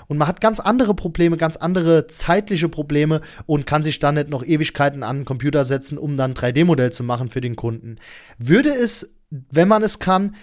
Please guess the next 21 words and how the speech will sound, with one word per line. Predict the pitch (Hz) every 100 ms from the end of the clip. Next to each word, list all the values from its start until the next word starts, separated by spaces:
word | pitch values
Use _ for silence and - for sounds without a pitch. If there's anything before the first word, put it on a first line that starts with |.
| -
die | 170 127 147 151
Arbeitsweise | 135 185 208 185 - 156 165 180 175
beziehungsweise | 147 165 160 147 135
die | 143
Angebotserstellung | 180 160 156 - - 147 135 - 165 180 175
erleichtern? | - 123 131 208 - 196 190 180 _
Ja, | - 135 156 196 208 - -
definitiv. | 156 160 143 - 202 214 - - -
Aber | 139 165 190 196
man | 185 160 165
muss | 175
natürlich | 156 170 165
auch |
die | 156
Zeit | - 151 165
haben, | 156
sich | 139 147
in | 156
diese | 139 135
Themen | 139 135
reinzuarbeiten. | 113 147 170 - 107 120 110 123 165